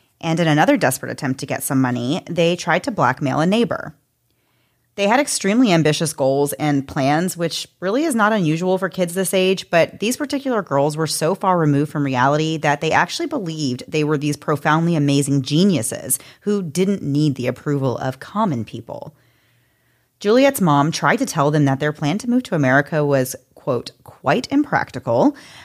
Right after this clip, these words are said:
but of course the girls just shrugged her off. When they weren't busy crafting up new and elaborate stories, Pauline and Juliet spent their time acting out the stories they'd already written. Typically at night, they would dress up and sneak out of the house to go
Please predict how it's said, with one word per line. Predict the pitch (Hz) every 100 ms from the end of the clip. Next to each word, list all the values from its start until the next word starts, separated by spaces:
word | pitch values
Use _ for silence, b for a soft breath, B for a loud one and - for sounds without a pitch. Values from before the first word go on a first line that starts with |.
| B
but | 196
of | 196
course | 196 294
the | 294
girls | 180 131 135
just | 139 -
shrugged | 139 113
her | - 135
off. | 165 - - - _ _ _ _ _ _ _ _ -
When | 196 202
they |
weren't | 185 233 269
busy | 180 180
crafting | 170 156 131 - 151
up | 147
new | 147 143 151
and |
elaborate | 131 127 135 120
stories, | - - 123 139 156 156
Pauline | - - 165 175
and | 240
Juliet | 220 170 165 151
spent | - 151
their | 147 156
time | 156 147
acting | 127 123 - 143
out | 214 -
the |
stories | 151 147 123 127
they'd | 139 131
already | 123 120
written. | 139 - 110 - - _ _ _ _ _ _ _ -
Typically | 233 247 277 294
at | 285
night, | 151 110 139 175
they | 165 156
would | 156 160 156
dress | - 147 -
up | 151 151 165
and | 156 147
sneak | - - 156 -
out | 151
of | 165
the |
house | 214 135 135 -
to | 160
go | 165